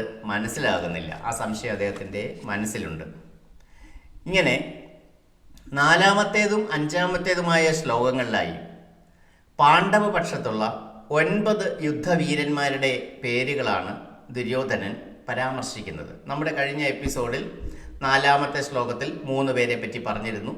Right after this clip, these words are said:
ഇന്നത്തെ എപ്പിസോഡിൽ നമ്മൾ ദുര്യോധനൻ അഞ്ചാമത്തെ ശ്ലോകത്തിൽ പരാമർശിച്ചിട്ടുള്ള ആറ് പേരെ പറ്റിയും പറഞ്ഞു.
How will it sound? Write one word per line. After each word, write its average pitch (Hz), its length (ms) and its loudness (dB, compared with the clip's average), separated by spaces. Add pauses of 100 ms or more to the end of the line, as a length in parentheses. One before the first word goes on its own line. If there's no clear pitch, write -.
(500)
ഇന്നത്തെ 185 360 2 (100)
എപ്പിസോഡിൽ 104 520 -6 (1000)
നമ്മൾ 135 220 2 (260)
ദുര്യോധനൻ 131 520 2 (180)
അഞ്ചാമത്തെ 156 680 2
ശ്ലോകത്തിൽ 131 420 -4
പരാമർശിച്ചിട്ടുള്ള 113 840 -6 (420)
ആറ് 165 260 4
പേരെ 107 240 0
പറ്റിയും 87 400 -8
പറഞ്ഞു. - 260 -10